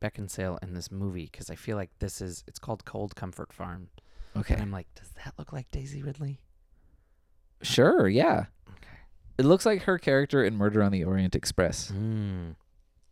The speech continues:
Speaker 1: See, that's where I, that's what I think it is. I think it's, I think it's Kate Beckinsale in this movie.
Speaker 2: Okay.
Speaker 1: But there's not a lot of good pictures of her from the movie on I M D B because nobody saw it. It was just me and my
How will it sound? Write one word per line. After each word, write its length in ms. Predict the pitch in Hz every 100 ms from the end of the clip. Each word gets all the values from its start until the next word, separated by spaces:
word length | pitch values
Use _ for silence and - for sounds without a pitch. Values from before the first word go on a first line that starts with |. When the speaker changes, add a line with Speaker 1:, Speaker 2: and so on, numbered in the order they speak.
| -
Speaker 1:
See, 180 | -
that's 280 | 110 120 127
where 160 | 123 110
I, 60 | -
that's 220 | 113 123
what 100 | 123
I 60 | 101
think 220 | 107 98
it 60 | 92
is. 120 | 85
I 100 | 82
think 240 | - 107
it's, 200 | 101 - _ _ _ _ - - - - - - - - - -
I 60 | -
think 220 | - 98
it's 120 | -
Kate 280 | - 113 -
Beckinsale 560 | - 110 101 - 98 92 -
in 200 | 92 92
this 240 | 92 -
movie. 420 | 87 82 76 78 -
Speaker 2:
Okay. 280 | 107 - 139
Speaker 1:
But 60 | 202
there's 160 | 104
not 180 | 104 104
a 40 | 101
lot 140 | 98
of 60 | 82
good 160 | 87
pictures 400 | - - - -
of 140 | - -
her 300 | - - - _ _ _
from 240 | - - 80
the 80 | 80
movie 360 | 82 - - - - - - - - - - - - -
on 160 | 98 82
I 140 | 90
M 100 | 92
D 100 | 90
B 200 | 92 131
because 280 | 113 - 98
nobody 220 | 107 101
saw 280 | 98 - 101
it. 140 | 92 - -
It 40 |
was 100 | 87
just 160 | - -
me 140 | 92
and 80 | 90
my 100 | 90